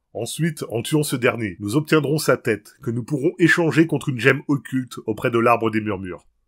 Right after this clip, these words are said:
Le taux d'apparition de cette élite très convoitée pour l'obtention des gemmes occultes dépendra de la difficulté monde dans laquelle nous évoluons, d'où l'intérêt d'arriver rapidement en tourment quatre, une fois de plus. Mais cela dépendra aussi d'un consommable, alias le brouillon de murmure.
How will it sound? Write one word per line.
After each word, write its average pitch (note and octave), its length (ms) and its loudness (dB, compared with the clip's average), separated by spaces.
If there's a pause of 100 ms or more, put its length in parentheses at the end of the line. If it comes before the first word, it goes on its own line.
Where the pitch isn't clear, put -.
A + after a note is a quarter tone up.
(140)
Le A2+ 160 -4
taux F3 160 4
d'apparition C#3 640 2
de B2+ 80 -4
cette A#2 240 -4
élite B2+ 260 -2
très C#3 200 0
convoitée A#2+ 520 -2
pour G#2+ 120 -2
l'obtention B2 420 0
des B2 120 2
gemmes A#2 220 0
occultes A2+ 480 -4
dépendra B2+ 380 2
de C#3 80 4
la A2+ 140 4
difficulté C#3+ 580 -2
monde B2 500 -4
dans G#2 120 -2
laquelle B2+ 340 2
nous B2 200 -2
évoluons, G#2+ 440 -2
d'où C#3 200 -2
l'intérêt D3+ 420 6
d'arriver A2+ 320 4
rapidement D3 540 0
en A#2 60 0
tourment B2 380 -4
quatre, - 540 -6
une C#3+ 100 -2
fois D#3 160 2
de B2 100 0
plus. G2 520 -8
Mais G2 120 -4
cela C#3+ 260 4
dépendra C3+ 480 2
aussi D#3+ 320 2
d'un C#3 120 2
consommable, A2 840 -2
alias B2 380 2
le A#2 120 0
brouillon C3+ 400 0
de C3 80 -2
murmure. G#2 560 -6